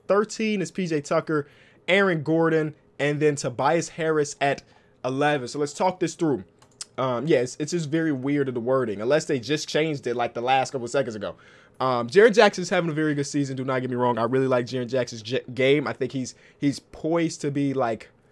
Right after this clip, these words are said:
very, very good in his career. He is the type of power forward that I would want if I was building a young team going from twenty twenty to twenty whatever. Defends the, defends the rim, uh, at a great level. Is able to stretch the floor with his ugly old jump shot, but that thing falls. That's all that really matters.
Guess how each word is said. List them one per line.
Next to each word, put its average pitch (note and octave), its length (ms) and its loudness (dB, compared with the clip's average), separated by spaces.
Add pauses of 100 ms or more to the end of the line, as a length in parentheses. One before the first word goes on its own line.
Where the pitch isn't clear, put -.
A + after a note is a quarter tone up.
(280)
very, D3 360 4
very C#3+ 180 4
good C#3+ 100 0
in C#3+ 60 2
his C#3 100 -6
career. C#3+ 320 -2
He D#3+ 120 -4
is E3+ 100 -2
the D3+ 100 -6
type D3 240 -4
of C3+ 100 -4
power D3 220 0
forward C#3+ 240 -2
that A#2 180 -8
I A#2+ 140 2
would C#3+ 120 -2
want E3 280 -2
if D#3+ 80 -6
I E3 100 0
was D#3+ 140 -2
building E3 320 -2
a D#3+ 40 0
young D3 360 -2
team E3+ 400 -4
going D3 280 -2
from C#3 200 -14
twenty D#3+ 300 -8
twenty E3 340 -8
to C#3+ 100 -2
twenty D#3 320 -6
whatever. E3 460 2 (840)
Defends D#3+ 380 0
the, D3 100 -2 (220)
defends C#3 380 -4
the C#3 80 -4
rim, D3 320 -2 (360)
uh, C3 160 0
at C#3 140 2
a - 20 -2
great C3+ 300 0
level. C3+ 400 2 (160)
Is A#2+ 140 -4
able C#3+ 180 2
to C#3 60 -6
stretch D3 300 -2
the C3 60 -4
floor D3 300 2
with C#3+ 80 -2
his C3 140 -6
ugly D3 320 0
old C#3 180 2
jump D3 220 0
shot, D3+ 260 2
but C#3 80 -2
that C#3 220 0
thing C#3+ 180 2
falls. D3+ 480 2
That's D#3 140 -2
all D3+ 180 4
that C#3+ 80 2
really C#3+ 160 0
matters. D#3+ 400 0